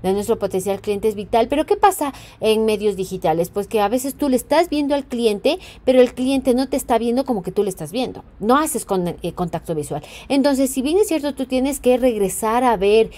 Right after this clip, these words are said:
a la pantalla donde está tu potencial cliente y ver sus expresiones y todo, pero también cuando tú le estás hablando, tú no debes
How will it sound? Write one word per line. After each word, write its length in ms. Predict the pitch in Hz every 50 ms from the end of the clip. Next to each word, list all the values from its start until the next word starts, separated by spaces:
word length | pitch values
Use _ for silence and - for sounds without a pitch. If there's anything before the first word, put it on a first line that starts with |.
| - - - -
a 120 | - 196
la 120 | 202 190
pantalla 600 | - 196 180 175 170 165 - 208 208 214 196 196 175
donde 220 | 170 170 170 160
está 240 | 151 - - 202 208
tu 240 | - 233 233 233 226 - - - -
potencial 420 | - 202 185 202 180 185 196 208 214
cliente 400 | - 220 220 226 220 214 - 196
y 60 | 180
ver 200 | 190 196 202 208
sus 200 | 202 202 185 190
expresiones 680 | 180 170 - - 170 160 - 208 202 202 202 196 175
y 80 | 180 -
todo, 260 | - 170 156 175 - - - - - - -
pero 160 | 240 240 240
también 260 | 254 247 262 294 294
cuando 240 | 277 254 233 214 208
tú 220 | - - 339 370
le 80 | 392 370
estás 340 | 302 - - - 262 262 247
hablando, 640 | 254 214 180 196 208 202 196 196 185 180 190 190
tú 160 | - - 311
no 160 | 339 370 359 277
debes 420 | 277 269 262 247 277 269 - -